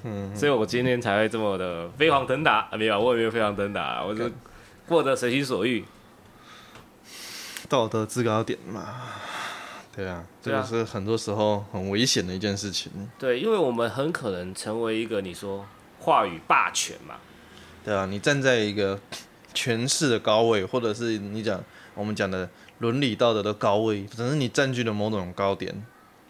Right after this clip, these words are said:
Speaker 1: 那你就掌握了这个，掌握这个话语霸权。
Speaker 2: 对，哪怕今天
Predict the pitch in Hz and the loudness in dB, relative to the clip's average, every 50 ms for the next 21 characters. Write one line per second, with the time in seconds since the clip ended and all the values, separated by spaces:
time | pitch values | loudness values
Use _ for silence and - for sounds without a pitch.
0 | - - - - - - 92 98 98 101 98 - 98 85 90 101 110 101 98 90 | -20 -20 -20 -20 -16 -10 -8 -6 -6 -6 -6 -6 -6 -4 -2 -2 0 0 -2 -2
1 | - 110 - 104 90 - - - - - - - - - - - - - - - | -4 -4 -2 -2 -4 -4 -6 -18 -20 -20 -20 -20 -20 -20 -20 -20 -20 -20 -20 -16
2 | - - 107 110 107 113 98 98 95 - - 131 104 87 87 87 98 113 110 95 | -8 -6 -4 -2 -2 -4 -4 -6 -6 -2 0 2 2 0 -2 -6 -2 0 0 2
3 | 90 87 - - - - - - - - 104 113 - - _ - - - - - | 0 0 -4 -8 -10 -12 -12 -12 -12 -12 -14 -16 -18 -20 _ -20 -20 -20 -20 -18
4 | - - - - - - - - - - - - 123 127 127 185 202 180 170 - | -16 -16 -18 -20 -20 -20 -20 -20 -20 -12 -2 0 0 2 2 4 2 2 2 2
5 | 170 165 160 156 147 147 | 2 2 2 0 0 -2